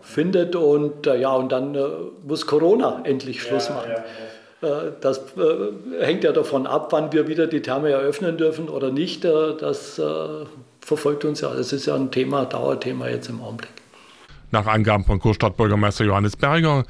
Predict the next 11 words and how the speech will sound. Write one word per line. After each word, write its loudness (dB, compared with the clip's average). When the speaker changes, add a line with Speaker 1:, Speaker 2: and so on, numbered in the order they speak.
Speaker 3:
gibt 2
es 0
einige 4
Interessenten 2
für 2
die 4
Übernahme 2
der 2
Anlage. 2
Mit 2
einem 4